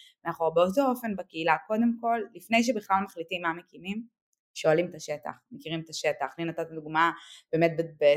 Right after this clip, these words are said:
בדרום תל אביב זה היה מאוד מקובל, באמת בעלי המלאכה באזורים מסוימים, המוסכים ואחרים בפלורנטין, בפרויקט, אה, למשל של, אה, קבוצת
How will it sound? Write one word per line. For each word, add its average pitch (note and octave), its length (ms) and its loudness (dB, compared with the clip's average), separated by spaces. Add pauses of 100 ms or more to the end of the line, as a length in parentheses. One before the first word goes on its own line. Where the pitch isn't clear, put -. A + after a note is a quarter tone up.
(140)
בדרום D#3+ 260 2
תל D#3+ 100 2
אביב E3 140 0
זה D#3+ 100 -4
היה D#3 120 6
מאוד D3+ 220 -4
מקובל, D3+ 280 0
באמת D3 240 -4
בעלי D3 220 4
המלאכה D#3 680 0
באזורים D3 440 -2
מסוימים, D#3 600 -4
המוסכים D#3+ 760 -4
ואחרים D3 520 -2
בפלורנטין, D#3 720 2 (360)
בפרויקט, E3 480 4
אה, F3 60 8
למשל D#3 320 0
של, D#3+ 220 -4
אה, D3+ 60 0
קבוצת D#3+ 380 2